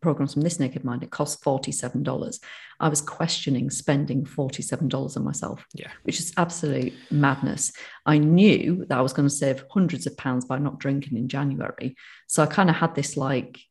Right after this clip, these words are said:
Speaker 1: word with myself, spend the forty-seven dollars. My God, that was the best forty-seven dollars I've ever spent in my life.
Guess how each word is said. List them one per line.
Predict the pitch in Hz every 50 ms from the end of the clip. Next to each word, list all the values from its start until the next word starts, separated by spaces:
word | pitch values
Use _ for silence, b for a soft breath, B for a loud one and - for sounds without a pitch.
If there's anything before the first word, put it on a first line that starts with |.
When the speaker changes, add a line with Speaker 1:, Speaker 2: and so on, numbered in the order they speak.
| _ _ _ _ _ _
Speaker 1:
word | - 139 156 147 147 143 143
with | 127 131
myself, | 135 127 127 - - - - - - - - _ _ _ -
spend | - - - - 180 175 151
the | 135
forty-seven | - - 131 117 - - - - - 110 - - -
dollars. | - - - - - - - B B B B B B B B -
My | 190 190 185
God, | 170 180 - - 175 151 - - - - b b b b b _ _ _ _ _ -
that | - 185 196
was | - 180 -
the | 175
best | 175 - 170 - - -
forty-seven | - 156 147 - - - - 139 143
dollars | 139 135 135 135 139
I've | 147 139
ever | 151 143
spent | 143 - - - 135 131
in | - 135
my | 135 131
life. | 131 139 180 220 226 - - - - -